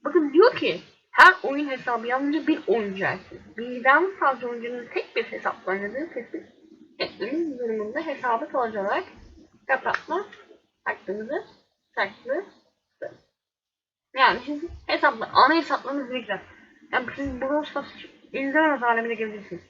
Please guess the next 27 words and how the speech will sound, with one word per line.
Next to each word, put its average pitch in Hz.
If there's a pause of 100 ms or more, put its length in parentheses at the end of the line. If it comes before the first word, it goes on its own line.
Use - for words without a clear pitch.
(240)
Hesabınızı 302
paylaşmak 269
istediğiniz 247
ve 240
diğer 254
hesaplarınızı 226
riske -
atan, -
ayrıca 226
oyun 247
hesabınızı 208 (600)
kötüye 262
kullanılmasıyla 240
oyun 247
içinde 226
başka 226
zararların 214
da 196
riske 208
atarsanız 247
hesabınız 226 (140)
aracılığıyla 202
olan 202
her 262
şeyden 240
siz 240
sorumlusunuz. 175